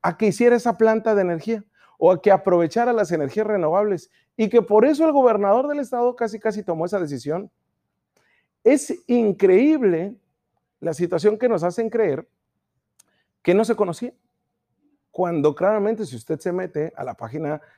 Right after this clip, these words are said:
de este, eh, influencer, de Arturo Islas, pues se da cuenta que lo primero que te vende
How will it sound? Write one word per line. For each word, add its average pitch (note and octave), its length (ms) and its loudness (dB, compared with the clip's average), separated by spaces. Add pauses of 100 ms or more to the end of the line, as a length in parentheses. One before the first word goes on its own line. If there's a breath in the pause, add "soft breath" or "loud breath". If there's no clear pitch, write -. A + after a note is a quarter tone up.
(120)
de B2 380 2
este, C#3 840 0
eh, A2 440 -2
influencer, C3 720 -4 (580)
de - 120 -4
Arturo D3 400 2
Islas, D#3 520 -6 (300)
pues A#2+ 340 -6
se - 180 -10
da A#2+ 180 -8
cuenta D#3 320 -4
que D3+ 100 -2
lo A#2+ 100 -2
primero C3+ 380 -4
que E3 120 -6
te F3 100 0
vende E3 420 2